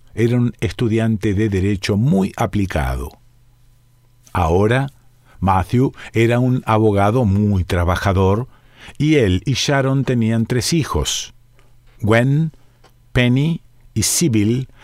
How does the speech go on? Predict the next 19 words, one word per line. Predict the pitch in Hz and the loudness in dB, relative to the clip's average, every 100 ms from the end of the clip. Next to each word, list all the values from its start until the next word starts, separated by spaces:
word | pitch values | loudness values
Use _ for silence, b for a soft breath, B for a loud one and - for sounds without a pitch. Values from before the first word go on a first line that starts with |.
| B - | B -4
de | 113 127 | 2 2
edades | 131 156 151 147 | 2 2 2 -2
comprendidas | - 143 123 135 120 135 135 117 | -2 -2 0 0 0 2 0 0
entre | 110 101 113 | -2 0 0
los | 107 107 98 - | 2 2 0 -4
veinte | 113 143 170 180 156 170 170 | -2 0 2 0 2 2 2
y | - 117 | 0 0
los | 104 | 2
dieciséis. | 92 92 87 80 - 76 65 - - - - - - - _ _ _ - _ _ _ - - | 0 0 0 -2 -2 -2 -4 -6 -8 -12 -20 -20 -20 -20 _ _ _ -20 _ _ _ -20 -8
Sharon | - 175 165 120 | 0 2 2 2
siempre | 95 151 151 127 101 | 0 0 0 0 2
les | 98 90 | 2 0
había | 95 98 107 | 0 0 0
dicho | 87 110 - | 0 -2 -2
a | 76 | -2
sus | 87 87 | -2 -2
amigas, | 87 92 82 80 - b b b b | 0 0 0 -2 -8 b b b b
"Las | - 95 78 | -2 -2 0
llevaré | 101 95 101 120 | 0 0 0 0